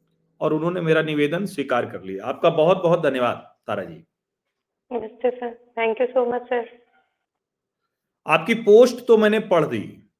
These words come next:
Speaker 1: लेकिन रवीश कुमार पर आपको इतना गुस्सा जो आया है और आपने जो लिखा है उसका मतलब क्या है, ये थोड़ा सा बताइए।
Speaker 2: सर, जैसा कि आपने बताया, मैंने देखा आपने मेरी प्रोफाइल दिखाई है, उसमें एक survivor and fighter वर्ड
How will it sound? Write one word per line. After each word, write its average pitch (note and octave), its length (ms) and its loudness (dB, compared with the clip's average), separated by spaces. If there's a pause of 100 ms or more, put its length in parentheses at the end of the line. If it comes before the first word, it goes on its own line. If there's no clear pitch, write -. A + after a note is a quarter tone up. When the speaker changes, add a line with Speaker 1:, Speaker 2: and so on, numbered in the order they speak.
(540)
Speaker 1:
लेकिन E3 240 2
रवीश G3+ 440 0
कुमार F#3+ 400 -2
पर G#3 240 -2
आपको F#3+ 360 0
इतना G3 680 -6 (280)
गुस्सा C3+ 440 -2
जो E3+ 140 0
आया D3+ 300 0
है C#3+ 220 0
और D3 140 -4
आपने C#3+ 320 -8
जो D3 140 -8
लिखा C#3+ 360 -6
है C3 280 -10 (380)
उसका F3 240 -2
मतलब E3+ 400 -2
क्या G#3+ 260 0
है, G3+ 300 -2
ये F3+ 100 -2
थोड़ा D#3 260 -6
सा B2 120 -10
बताइए। G2 360 -16 (1900)
Speaker 2:
सर, C4+ 100 8
जैसा C4 260 6
कि B3+ 120 2
आपने C4+ 260 2
बताया, A#3 500 4
मैंने A#3+ 260 -2
देखा A3 300 0
आपने B3 220 0
मेरी A#3+ 180 2
प्रोफाइल A#3+ 480 -2
दिखाई A#3 300 -2
है, A3 160 -2
उसमें A#3 260 -8
एक A#3 140 -10 (100)
survivor G#3+ 460 -2
and A#3+ 240 -6
fighter A3 420 0
वर्ड A3 320 0